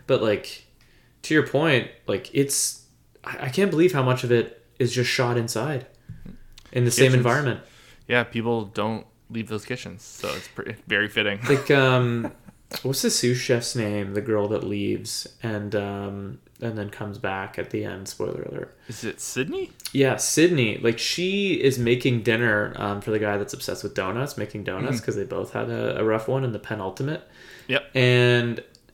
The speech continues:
Speaker 2: That episode was nuts. That was very stressful to watch that.
Speaker 1: Yeah, that was, yeah. Dude, that was the most intense one th-, of the
Speaker 2: Mm-hmm.
Speaker 1: series, and it was amazing. But, like, she's making him food in the finale, and I was like, "This is weird seeing them in a different, on a different set."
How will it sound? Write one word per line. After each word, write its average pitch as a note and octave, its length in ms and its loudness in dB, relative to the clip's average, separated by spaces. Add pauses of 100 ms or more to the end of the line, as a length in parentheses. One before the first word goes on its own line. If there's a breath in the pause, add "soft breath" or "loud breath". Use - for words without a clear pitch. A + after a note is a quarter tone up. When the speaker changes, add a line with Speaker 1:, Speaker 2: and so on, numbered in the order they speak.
(440 soft breath)
Speaker 2:
That A#2 140 8
episode G#2+ 240 0
was G2+ 160 -10
nuts. F#2+ 360 -8
That A#2 160 8
was A2+ 180 4
very G2 240 -4
stressful - 360 -12
to - 80 -12
watch - 200 -12
that. - 220 -12 (100)
Speaker 1:
Yeah, G#2 180 0
that F#2 80 -2
was, - 280 -4
yeah. D2+ 260 -2 (220)
Dude, B2 720 4
that A#2 320 2
was A2 800 6 (160)
the B2 120 2
most G2 260 0
intense - 320 -8
one - 420 -10
th-, - 120 0
of G2+ 120 -2
the - 80 -8
Speaker 2:
Mm-hmm. - 140 -4
Speaker 1:
series, G2+ 240 -6
and G2 100 -6
it - 20 -10
was - 120 -10
amazing. - 440 -12
But, - 240 2 (300 loud breath)
like, B2 320 0 (420)
she's G3 260 0
making B2+ 340 6
him C3 140 4
food B2 520 4 (260)
in A#2 100 -2
the A2 80 0
finale, A2+ 640 -2 (240 loud breath)
and C3 80 -2
I - 20 4
was B2 120 2
like, A2+ 280 0
"This B2 200 0
is F3+ 140 6
weird A#2+ 440 4
seeing A2+ 240 2
them G#2+ 140 -4
in G2+ 80 -4
a G2+ 60 -4
different, G#2 380 -4
on G#2+ 140 -2
a G2+ 60 0
different - 240 -10
set." - 360 -8